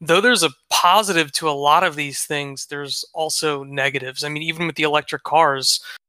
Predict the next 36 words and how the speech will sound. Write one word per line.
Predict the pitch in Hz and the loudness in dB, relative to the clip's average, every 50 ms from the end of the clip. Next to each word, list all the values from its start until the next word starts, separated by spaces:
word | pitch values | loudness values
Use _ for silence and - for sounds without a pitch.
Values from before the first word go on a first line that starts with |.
| _ - - | _ -10 -2
uh, | - 147 139 147 151 | 2 2 2 4 4
and | 151 156 | 2 2
I | 160 160 165 | 4 4 4
know | 170 170 160 | 2 2 0
this | 151 156 180 170 - - | 0 2 2 2 2 0
is | 175 151 135 - | 0 0 0 0
just | - - 165 156 - - - - | 2 2 2 2 0 0 -2 -2
in | - 170 156 147 139 | -2 -2 -2 -2 -2
general, | 135 143 147 170 185 170 151 147 147 | -2 0 0 0 0 0 0 0 -2
but | 139 135 143 135 139 _ | -2 -2 -2 -2 -2 _
you're | 156 160 160 | -6 -6 -4
talking | - - 156 160 156 - 156 | -2 0 0 0 0 -2 -6
about | 143 147 147 147 139 | 0 2 2 2 2
how, | 143 143 156 | 2 0 0
"Oh, | 170 185 190 185 170 | -2 -2 -2 -2 -2
it's | 160 147 - - | -4 -2 0 2
so | - - 180 175 165 | 2 2 0 -2 -4
great, | 156 165 165 165 160 - | -2 0 0 0 0 -2
there's | 160 156 151 - | -4 -6 -4 -2
less | 156 160 - - | -4 -2 -2 -4
pollutants, | - - 151 151 160 165 165 - 160 151 147 147 - - - | -6 -6 -8 -6 -6 -8 -8 -6 -8 -8 -4 -2 -2 -2 -2
and, | 151 143 143 135 135 - - - - - - - _ - | -2 -4 -4 -8 -10 -12 -16 -16 -16 -16 -18 -16 _ -4
you | 156 | 0
know, | 151 147 147 | 0 2 4
these | 151 156 151 156 | 4 4 4 4
other | 156 151 156 156 151 143 139 _ _ _ _ _ _ _ _ _ _ - | 4 4 4 2 2 -2 -8 _ _ _ _ _ _ _ _ _ _ -2
companies | - - 165 160 - 170 160 156 151 147 143 139 - - - - | 2 2 2 2 2 0 2 2 2 2 0 0 -2 -2 -2 -2
are | - 160 156 | 0 0 2
gonna | 160 156 147 | 2 2 2
struggle | - - - - 151 156 151 170 170 175 170 _ _ _ _ _ _ _ _ _ - | 2 2 2 4 2 4 4 4 2 2 2 _ _ _ _ _ _ _ _ _ -8
competing | - 160 147 - 160 160 156 156 156 151 | -6 -6 -4 -2 0 2 2 2 2 2
with | 147 143 - | 0 -2 0
that, | 151 143 135 139 147 156 156 | 0 0 2 2 2 0 0
and | 151 147 | -2 -2
they're | 143 143 | -2 0
gonna | 147 151 147 147 143 160 | 0 0 0 -2 -4 -8